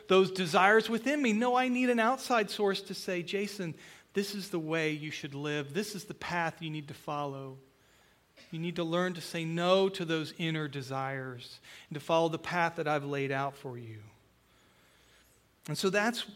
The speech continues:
one reason, very important reason why we follow God's rules. But let me end with this. I think the, the, the second and maybe most important reason is because of God's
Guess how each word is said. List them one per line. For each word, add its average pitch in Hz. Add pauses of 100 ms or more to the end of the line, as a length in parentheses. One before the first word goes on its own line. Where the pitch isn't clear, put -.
(100)
one 208
reason, 202 (340)
very 208
important 208
reason 202
why 185
we 170
follow 185
God's 175 (920)
rules. 165
But 160
let 185
me 190
end 175
with 165
this. 151
I 156
think 180
the, 156 (120)
the, 151
the 151
second 190
and 160
maybe 160
most 156
important 165
reason 143
is 139
because 190
of 151
God's 147